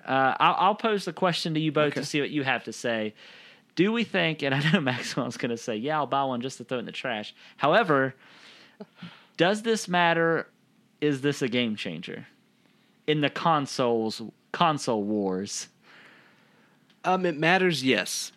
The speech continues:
Speaker 2: because for one reason, and not necessarily for the gamers, but for Microsoft, because from the beginning, they have had the lesser console of the
Speaker 1: Correct.
Speaker 2: PlayStation. It was weaker. It was still good, don't get me wrong,
Speaker 1: Oh, yeah.
Speaker 2: I still, but
Speaker 1: No,
Speaker 2: it
Speaker 1: I
Speaker 2: was
Speaker 1: got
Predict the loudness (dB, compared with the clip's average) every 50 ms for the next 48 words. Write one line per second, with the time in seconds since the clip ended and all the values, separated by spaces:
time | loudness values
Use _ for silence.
0 | _ _ -4 -2 -2 -2 -2 0 0 2 2 2 0 -2 -2 -2 -2 0 2 2
1 | 2 2 2 2 2 2 2 0 0 0 0 -2 -4 -10 -20 -18 _ -8 -2 0
2 | 2 2 2 2 0 -4 -4 -4 -4 -2 -2 -2 -2 -2 -4 -4 -2 -2 -2 0
3 | 0 0 0 -2 -4 -4 -6 -8 -10 -8 -8 -8 -8 -6 -6 -8 -8 -10 -12 -12
4 | -8 -8 -8 -8 -8 -8 -10 -10 -6 -4 -4 -4 -4 -6 -12 -20 -20 -20 -20 -20
5 | _ _ -2 0 0 2 0 0 -2 -4 -6 -4 -2 0 0 0 0 -2 -2 -4
6 | -6 -10 -14 _ -8 -4 -2 0 0 -2 -2 -2 -2 0 0 0 0 -2 -6 -6
7 | -6 -4 -4 -4 -4 -4 -6 -6 -8 -8 -8 -8 -8 -8 -6 -6 -6 -6 -8 -8
8 | -8 -6 -6 -6 -4 -2 0 0 0 -2 -4 -6 -6 -6 -6 -8 -8 -8 -10 -12
9 | -14 -18 -20 _ _ _ _ _ _ -6 -4 -4 -4 -4 -6 -6 -6 -6 -6 -6
10 | -6 -6 -6 -8 -10 _ -8 -8 -8 -4 -2 -2 -2 0 2 2 4 4 4 2
11 | 0 -2 -2 -4 -4 -4 -2 0 2 2 2 0 0 -2 -4 -4 -6 -6 -8 -6
12 | -2 -2 0 0 0